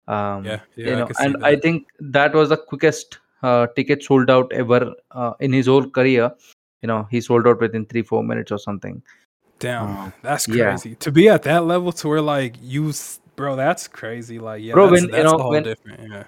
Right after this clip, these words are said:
Speaker 1: when India, if people love you, right, they love you. It's like, you know, <laughs> like, they are going to give you hundred percent. And, um,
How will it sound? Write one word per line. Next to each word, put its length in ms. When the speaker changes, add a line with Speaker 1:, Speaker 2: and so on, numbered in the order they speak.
Speaker 1:
when 180
India, 440
if 140
people 280
love 320
you, 160
right, 340
they 140
love 260
you. 180
It's 220
like, 220
you 60
know, 320
<laughs> 260
like, 240
they 100
are 100
going 240
to 80
give 180
you 400
hundred 360
percent. 460
And, 420
um, 560